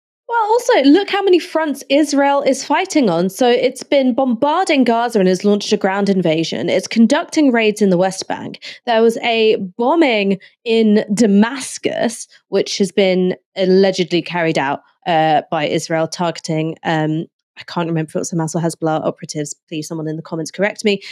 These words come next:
And you've also got, um, the ongoing, uh, skirmishes, airstrikes in southern Lebanon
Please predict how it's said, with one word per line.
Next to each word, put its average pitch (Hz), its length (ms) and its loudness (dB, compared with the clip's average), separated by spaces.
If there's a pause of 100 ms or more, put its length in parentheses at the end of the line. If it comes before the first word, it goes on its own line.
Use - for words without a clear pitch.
(140)
And 226 140 4
you've 220 120 6
also 240 360 4
got, 190 420 0 (360)
um, 180 360 0
the 180 300 4
ongoing, 170 640 2 (200)
uh, 156 380 0 (240)
skirmishes, 170 680 0
airstrikes 156 680 -4
in 175 180 0
southern 170 420 -2
Lebanon 156 560 -2